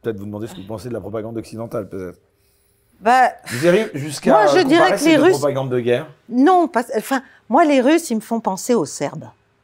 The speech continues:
Speaker 2: Si vous voulez tout savoir, que j'ai quand même, <laughs> bien,
Speaker 1: Alors, si vous pouvez
Speaker 2: bien
Speaker 1: développer un
Speaker 2: connu.
Speaker 1: tout petit peu, là, parce que
Speaker 2: Alors, je développe. C'est-à-dire que, euh, ce sont des États ou des systèmes de pouvoir. En fait,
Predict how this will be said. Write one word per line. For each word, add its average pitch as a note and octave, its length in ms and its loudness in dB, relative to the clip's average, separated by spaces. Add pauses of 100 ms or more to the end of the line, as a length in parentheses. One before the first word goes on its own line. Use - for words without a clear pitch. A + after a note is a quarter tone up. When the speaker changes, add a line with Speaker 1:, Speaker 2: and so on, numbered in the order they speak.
(300)
Speaker 2:
Si - 180 -18
vous C#3 100 -14
voulez C#3 220 -10
tout D3 140 -14
savoir, D#3+ 540 -2
que C3+ 120 -14
j'ai B2+ 240 -12
quand C3 160 -8
même, C#3+ 320 -10 (300)
<laughs> - 340 -14
bien, E3 540 -8
Speaker 1:
Alors, - 120 -20
si - 140 -18
vous - 60 -14
pouvez F3 160 -6
Speaker 2:
bien A#3+ 100 2
Speaker 1:
développer A3 160 0
un A#3+ 100 2
Speaker 2:
connu. C#4 240 6
Speaker 1:
tout F4 60 4
petit - 80 -6
peu, B2+ 240 -4
là, - 0 -
parce - 180 0
que - 80 0
Speaker 2:
Alors, F#3 320 4
je F#3+ 140 0
développe. G#3 500 2
C'est-à-dire G#3 840 -2
que, B3 320 2 (840)
euh, E3+ 160 -2
ce A#3+ 220 -8
sont C#4 320 0
des D#3 760 -2
États F#3 460 0 (720)
ou D3+ 80 -14
des C#3 140 -12
systèmes F3+ 540 -6
de D3+ 80 -8
pouvoir. E3 720 -4 (840)
En - 80 -10
fait, D4+ 260 -6